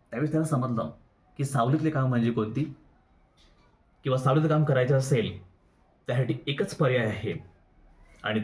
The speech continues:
तो पर्याय म्हणजे कोणता आहे? शिक्षण. त्यामुळे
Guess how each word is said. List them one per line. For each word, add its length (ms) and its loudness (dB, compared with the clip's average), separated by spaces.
तो 80 2
पर्याय 280 0
म्हणजे 180 0
कोणता 280 -2
आहे? 200 -4
शिक्षण. 380 -4
त्यामुळे 180 -4